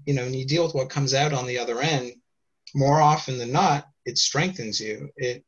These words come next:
it reaffirms how, you know, how, again,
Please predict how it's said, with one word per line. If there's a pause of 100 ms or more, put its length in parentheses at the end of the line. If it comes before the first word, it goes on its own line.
(120)
it (400)
reaffirms (840)
how, (600)
you
know,
how,
again,